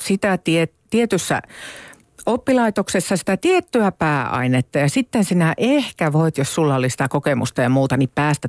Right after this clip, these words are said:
tähän. Monesti kyse ei ole edes mistään rakettitieteestä niissä hommissa. Mut kyllä ne vaatimukset on niin kovat, eikä mietitä, että mikähän olisi sovella-,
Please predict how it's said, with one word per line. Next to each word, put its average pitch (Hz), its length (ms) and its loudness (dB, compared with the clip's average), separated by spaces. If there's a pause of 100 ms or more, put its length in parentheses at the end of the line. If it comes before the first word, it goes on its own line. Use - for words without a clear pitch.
tähän. 139 260 -2 (280)
Monesti 233 360 2
kyse 147 380 0
ei 131 120 2
ole 127 140 0
edes 131 340 -2
mistään 139 340 0
rakettitieteestä 127 1000 -2
niissä 120 320 0
hommissa. 135 480 0 (420)
Mut 175 140 -2
kyllä 208 220 2
ne 214 260 2
vaatimukset 262 640 0
on 160 120 4
niin 170 140 2
kovat, 196 300 0
eikä 180 160 0
mietitä, 226 380 2
että - 160 -2
mikähän 202 360 2
olisi 190 200 0
sovella-, 214 360 0